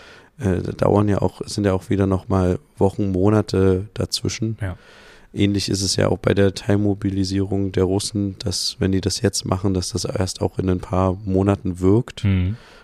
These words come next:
Speaker 1: o-, wenn's überhaupt wirkt. Also, pff, ich, ah, ich, ich dachte so, okay, es ist ein gutes Zeichen und jetzt kam noch diese Mobilisierung in Russland dazu,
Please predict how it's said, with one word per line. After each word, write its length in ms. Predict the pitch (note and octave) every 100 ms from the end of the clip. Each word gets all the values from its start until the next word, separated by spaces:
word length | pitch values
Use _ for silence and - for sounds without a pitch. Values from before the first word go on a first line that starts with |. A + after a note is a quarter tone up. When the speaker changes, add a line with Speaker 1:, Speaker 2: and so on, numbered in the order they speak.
| - -
Speaker 1:
o-, 120 | F2+ - G2 -
wenn's 340 | - F2+ F#2+
überhaupt 480 | G#2 G2 A2+ - -
wirkt. 340 | G#2 A2 - - _ - - - - - -
Also, 340 | - F#2+ G2+ -
pff, 480 | - - - - -
ich, 300 | - - - - _ _ _ _ -
ah, 440 | - - G2+ G2+ G2
ich, 200 | G#2+ - -
ich 120 | A#2
dachte 260 | - B2 C3
so, 160 | A2+
okay, 260 | A#2 - B2+
es 160 | B2 A2+
ist 160 | A2
ein 120 | A2+
gutes 300 | G#2+ C3+ B2+
Zeichen 500 | - - C3+ B2+ A#2+
und 380 | A2 G2+ G2+ -
jetzt 520 | G2+ G2+ - - - -
kam 260 | - G2+ G#2
noch 180 | G2+
diese 460 | - G2+ F#2+ F#2+ F#2+
Mobilisierung 880 | F#2+ G2 G2 G2 F#2+ G#2 A#2 A#2 G#2
in 100 | G2
Russland 460 | G2 A2+ - G#2
dazu, 420 | G2+ - - G#2+